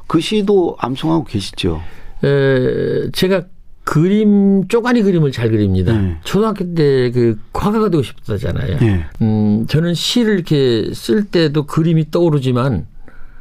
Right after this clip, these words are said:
Speaker 2: 어, 그림 그리다가 시를 뚝 쓸 때가 있거든요.
Speaker 1: 그림도 그리시더라고요.
Speaker 2: 어저-,
Speaker 1: 음.
Speaker 2: 어설프게.
Speaker 1: 음.
Speaker 2: 그림 밑에 시가 하나 뚝 떨어져요.
Speaker 1: 음.
Speaker 2: 그때 제가 쓴 시가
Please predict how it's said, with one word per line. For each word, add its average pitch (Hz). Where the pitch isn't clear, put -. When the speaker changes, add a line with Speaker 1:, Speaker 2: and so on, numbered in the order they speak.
Speaker 2:
어, 107
그림 233
그리다가 180
시를 202
뚝 -
쓸 208
때가 139
있거든요. 101
Speaker 1:
그림도 180
그리시더라고요. 90
Speaker 2:
어저-, 147
Speaker 1:
음. 98
Speaker 2:
어설프게. 113
Speaker 1:
음. 87
Speaker 2:
그림 202
밑에 170
시가 220
하나 170
뚝 190
떨어져요. 113
Speaker 1:
음. 101
Speaker 2:
그때 175
제가 127
쓴 131
시가 104